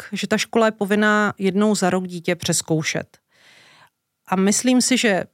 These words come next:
spoustu škol už pochopilo, že to je dobrá praxe v lá-, v rámci naší legislativy.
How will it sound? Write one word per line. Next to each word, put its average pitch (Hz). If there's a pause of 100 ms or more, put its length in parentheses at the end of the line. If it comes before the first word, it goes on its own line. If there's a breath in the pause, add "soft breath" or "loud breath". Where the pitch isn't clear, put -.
(200)
spoustu 226
škol 165
už 180
pochopilo, 202 (1400)
že 190
to 226
je 170
dobrá 156
praxe 165
v 233
lá-, 170
v 175
rámci 175
naší 170
legislativy. 165